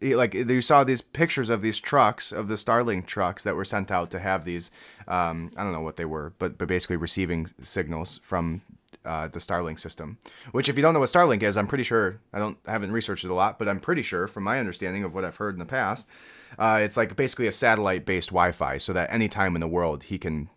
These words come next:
turn on internet for us, even if there's an attack on our infrastructure, like there was in this Ukraine situation, which made sense. So they said, "Elon Musk, help us, save us, please. Give us our internets back."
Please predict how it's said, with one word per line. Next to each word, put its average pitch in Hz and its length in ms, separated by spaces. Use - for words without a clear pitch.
turn 110 280
on 78 280
internet 82 420
for 69 220
us, - 280
even 110 220
if 92 120
there's 82 180
an 82 80
attack 78 500
on 80 140
our 78 140
infrastructure, - 640
like 98 140
there 90 100
was 73 240
in 71 60
this 76 160
Ukraine 220 240
situation, 67 580
which 170 140
made 247 140
sense. 185 220
So 151 100
they 151 80
said, 202 180
"Elon 185 300
Musk, 208 240
help 214 240
us, 147 100
save 190 300
us, 185 160
please. 185 560
Give 220 180
us 196 120
our 202 120
internets 180 440
back." 147 380